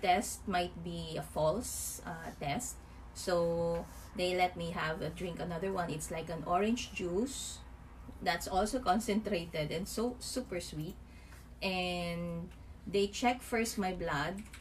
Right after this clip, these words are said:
before I drink that, uh, orange juice thingy. And after an hour, they check it again.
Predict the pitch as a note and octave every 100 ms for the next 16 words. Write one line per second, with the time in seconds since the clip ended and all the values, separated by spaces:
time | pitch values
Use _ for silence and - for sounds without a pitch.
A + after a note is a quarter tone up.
0 | - F#3 F3+ G#3+ G#3 - F3+ E3+ E3 E3
1 | F#3+ G#3+ F3 D#3 D#3 - - D#3 D3+ D3
2 | D3 - - F3+ F#3+ G#3 E3+ D#3+ D#3+ -
3 | - D3 D#3 G#3+ - - - - - -
4 | - - F#3+ F3+ - G3+ G#3 A#3 A3+ G#3
5 | F3 F3 D#3 D#3 - D#3+ F#3 G#3 G3 E3+
6 | D#3+ D#3+